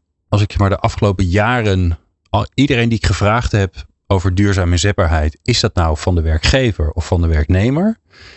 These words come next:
Ik durf wel te zeggen dat tachtig procent zegt dat is van de werknemer. En natuurlijk, en dan komt er een verhaal over de werkgever, maar de,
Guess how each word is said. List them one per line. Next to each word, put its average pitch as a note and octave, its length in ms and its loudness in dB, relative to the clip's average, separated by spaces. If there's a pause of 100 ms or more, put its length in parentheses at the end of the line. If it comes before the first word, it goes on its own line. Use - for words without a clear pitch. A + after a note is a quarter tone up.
(140)
Ik B2+ 200 0
durf C#3+ 240 2
wel C3 140 2
te A#2+ 100 -2
zeggen A2+ 260 2
dat G2+ 160 0
tachtig E3 380 -2
procent G#2 460 0
zegt - 360 -2 (320)
dat - 160 -2
is E3 200 0
van A2+ 140 2
de F#2+ 80 2
werknemer. F2+ 720 2 (500)
En D2+ 100 0
natuurlijk, D3+ 680 0
en B2 80 2
dan A2+ 100 0
komt F#2+ 160 -4
er G2+ 60 2
een F2+ 60 0
verhaal F#2+ 200 0
over E2+ 120 0
de E2+ 60 0
werkgever, A#2 580 0
maar G#2+ 140 2
de, F#2 160 0